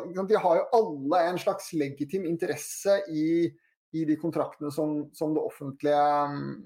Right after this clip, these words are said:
eh, offentlige har. Og, og, og du har jo snakket litt, eh, Sven, om dette her med erstatnings-, at man, man kan søke om erstatning hvis det har skjedd feil, og du ikke har fått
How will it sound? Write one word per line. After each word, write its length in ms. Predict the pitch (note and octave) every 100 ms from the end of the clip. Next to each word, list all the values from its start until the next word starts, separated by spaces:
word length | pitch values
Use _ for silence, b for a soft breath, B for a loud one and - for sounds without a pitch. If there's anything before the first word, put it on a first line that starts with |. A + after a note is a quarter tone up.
| -
eh, 260 | C#3 C#3+ D3 -
offentlige 400 | - C#3+ C3 D#3+
har. 320 | C#3+ C#3+ D#3+ D3+ b b b b -
Og, 640 | E3+ F#3 F#3 F#3 F3+ F3+ B2+ - _ _ _ _ _ _ _ _ _ _
og, 200 | F#3 F#3+ G3 F#3+ D#3+
og 20 | F3+
du 80 | G#3 G#3+ G#3+
har 240 | F#3+ E3+
jo 120 | F#3 G3 F#3+ F3+ D#3 C3
snakket 360 | - - D3
litt, 220 | D#3 D#3 _ D#3+
eh, 240 | E3 D#3+ D3
Sven, 380 | - D3+ E3 E3
om 240 | - D#3
dette 160 | D#3+ D#3
her 240 | C#3+ C#3+
med 240 | C#3+ D3+ D3
erstatnings-, 1040 | C#3+ - C3+ - C#3 C3+ C3+ - - - _ _ _ -
at 80 | D3+
man, 300 | D#3 D3+ C#3+ - _ C#3 A#2+ A#2+
man 140 | D#3+
kan 80 | E3
søke 240 | - D#3
om 60 | D#3
erstatning 520 | D#3+ D#3+ - D3+ D3 D3+ D3
hvis 140 | D#3+ D3
det 60 | E3+
har 80 | E3
skjedd 220 | D#3+ B2+
feil, 380 | - D3+ F3+ F#3 F3
og 140 | E3
du 60 | D3+
ikke 220 | C3+ D3+
har 80 | D#3
fått 220 | D#3+ -